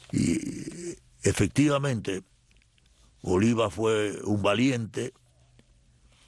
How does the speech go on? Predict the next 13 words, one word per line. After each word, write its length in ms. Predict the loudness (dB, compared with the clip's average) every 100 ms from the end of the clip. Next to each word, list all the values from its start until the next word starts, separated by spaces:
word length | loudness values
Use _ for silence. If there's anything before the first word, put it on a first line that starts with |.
| _ -20 _ _
sincero, 840 | -4 2 2 2 2 2 0 -4 -6 -18 _ _ _ _ _ _ _ _ _ _ _ _ _ _ _ _
comunicador, 960 | -2 0 2 0 2 2 2 0 -4 -10 -18 -20 -20 _ _ _ _ _ _ _ _ _ _ _ -20 _ _ _ -20 -18 -10
eh, 280 | -4 0
agresivo 920 | 2 2 2 2 2 0 0 -6 -6 -6
en, 140 | -6
en 320 | -6 -4 0 2
la 80 |
batalla, 640 | 2 2 2 0 -2 -6 -6 -14 -20 _ _ _ _ _ _ _ _ -20 _ _ _ _ _ -10 2
y 140 | 4
después 420 | 4 0 0 2
de 120 | 2
la 80 | 2
batalla 640 | 0 0 0 0 -2 -4